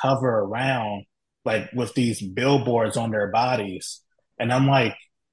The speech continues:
that is some real dystopian shit, man. Like, what, what? Like, you're just getting paid to wear this billboard and just hover around the space, you know?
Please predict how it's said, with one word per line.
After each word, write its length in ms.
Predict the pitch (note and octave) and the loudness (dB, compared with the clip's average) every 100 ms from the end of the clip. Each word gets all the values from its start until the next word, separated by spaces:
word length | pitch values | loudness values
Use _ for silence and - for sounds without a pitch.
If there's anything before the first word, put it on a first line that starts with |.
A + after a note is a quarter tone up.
| - | -10
that 260 | G#2 C#3+ | -2 2
is 220 | C#4+ C4 - | 4 4 4
some 400 | D3+ A#2+ A2+ B2 | 2 4 2 6
real 420 | F3 F3+ D3 A#2 | 8 8 8 6
dystopian 1120 | C3 - - D3+ F3 E3 D3 C3 A2 G2+ F#2+ - _ _ - - - | 2 0 0 2 2 4 4 4 0 -6 -10 -16 _ _ -18 -18 -4
shit, 320 | G#3+ - - | 0 0 0
man. 320 | G2+ A2+ B2+ | -2 0 2
Like, 220 | C#3 C#3+ C#3+ | 4 4 6
what, 240 | G#3+ F#3 | 4 4
what? 220 | A#3 C4+ - _ _ - | 2 2 -4 _ _ 4
Like, 220 | F#3+ F3+ | 4 6
you're 100 | G3+ | 6
just 280 | F#3 G3 D3+ | 6 4 6
getting 240 | F#3+ D#3 | 2 2
paid 420 | D3 F3 F3+ F3 - | 2 6 6 4 0
to 80 | |
wear 280 | B2 D3 D#3+ | -2 0 0
this 220 | D3 A#2+ G2+ | -2 -6 -2
billboard 680 | C#3+ D#3+ B2 B2 A#2+ A2+ | 0 0 0 -4 -4 -6
and 120 | A#2+ A2+ | -8 -6
just 220 | B2 - | -6 0
hover 380 | D3 C#3+ C3+ A2 | 2 4 4 2
around 400 | A2+ C#3+ B2 G2+ | 2 2 2 -2
the 80 | |
space, 720 | - - G#2+ F#2+ - - - _ _ _ _ | -6 -6 -4 -4 -6 -14 -16 _ _ _ _
you 160 | G#2+ | 0
know? 320 | B2+ C#3+ D3 | 4 6 6